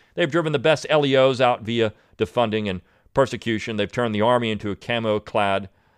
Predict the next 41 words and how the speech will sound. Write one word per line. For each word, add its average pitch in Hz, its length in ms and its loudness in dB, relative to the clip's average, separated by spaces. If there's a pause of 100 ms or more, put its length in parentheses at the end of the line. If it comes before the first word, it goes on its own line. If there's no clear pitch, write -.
(160)
Ivy 123 320 0
League 110 340 -4
faculty 117 540 -2
lounge 101 400 0
that 104 140 2
over 101 140 -2
the 92 80 -6
p-, - 140 -12
last 120 240 -2
couple 92 240 -2
of 92 80 -4
decades 101 420 -2
has 101 180 -8
won 104 300 -4 (220)
precisely 120 480 -4
the 110 100 -6
same 165 260 -4
number 120 200 0
of 110 60 -4
military 110 380 0
victories 101 460 -4
as 98 140 -2
an 98 80 -8
Ivy 101 260 -4
League 90 240 -8
faculty 85 400 -8
lounge. 98 480 -6 (2000)
So 135 220 2
he's 143 200 -2
saying 139 280 0
they've 107 200 2
demasculated 95 800 -4
America, 82 480 -4
of 60 140 -16
course, - 320 -14
is, 80 220 -14
and 85 140 -10
that 90 160 -2
is 90 200 -6
true. 73 480 -4
But, 98 260 0